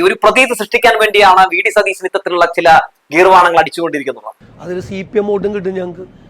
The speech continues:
Speaker 2: ഞാൻ പറഞ്ഞില്ല പാലക്കാട് ഞങ്ങൾക്ക് സി പി എം വോട്ട് കിട്ടുമെന്ന് പറയില്ല, ഇല്ലേ? എല്ലായിടത്തും കിട്ടിയില്ലേ ഞങ്ങൾക്ക് സി പി എം വോട്ട്?
Speaker 1: പാലക്കാട് ഇടതുപക്ഷത്തിന്റെ വോട്ട് കിട്ടിയെന്ന് എന്ത് പെരുന്നുണയാണ് വി ഡി സതീശ തള്ളി മറയ്ക്കുന്നത്? എസ് ഡി പിയുടെയും ജമാഅത്ത് ഇസ്ലാമിയുടെ ഒക്കെ വോട്ട് മേടിച്ചു കൂട്ടിയിട്ട് ഞങ്ങൾ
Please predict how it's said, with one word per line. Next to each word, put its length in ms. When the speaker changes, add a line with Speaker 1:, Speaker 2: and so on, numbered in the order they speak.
Speaker 2:
ഞാൻ 180
പറഞ്ഞില്ല 340
പാലക്കാട് 340
ഞങ്ങൾക്ക് 260
സി 140
പി 100
എം 100
വോട്ട് 160
കിട്ടുമെന്ന് 340
പറയില്ല, 240
ഇല്ലേ? 160
എല്ലായിടത്തും 380
കിട്ടിയില്ലേ 300
ഞങ്ങൾക്ക് 300
സി 160
പി 80
എം 100
വോട്ട്? 200
Speaker 1:
പാലക്കാട് 540
ഇടതുപക്ഷത്തിന്റെ 680
വോട്ട് 240
കിട്ടിയെന്ന് 380
എന്ത് 140
പെരുന്നുണയാണ് 640
വി 140
ഡി 140
സതീശ 280
തള്ളി 200
മറയ്ക്കുന്നത്? 440
എസ് 180
ഡി 160
പിയുടെയും 400
ജമാഅത്ത് 420
ഇസ്ലാമിയുടെ 460
ഒക്കെ 140
വോട്ട് 240
മേടിച്ചു 340
കൂട്ടിയിട്ട് 380
ഞങ്ങൾ 300